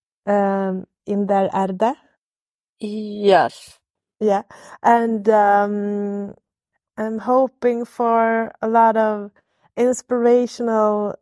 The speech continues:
Speaker 1: meetings with my readers for twenty twenty-four.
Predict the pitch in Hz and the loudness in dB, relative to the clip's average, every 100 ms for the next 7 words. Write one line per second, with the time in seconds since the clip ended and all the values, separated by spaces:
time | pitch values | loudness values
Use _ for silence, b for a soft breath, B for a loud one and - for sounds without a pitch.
0 | _ 202 202 214 214 214 196 196 - 202 | _ -2 0 0 0 -2 -2 -4 -8 -4
1 | 208 202 196 190 185 175 190 190 190 202 | -2 -2 -2 0 -2 0 0 0 -2 -4
2 | 226 - 196 - 196 190 185 202 190 196 | -4 -4 -4 -2 -2 -2 -4 -4 -4 -6
3 | - 190 190 196 208 | -4 -2 0 0 -2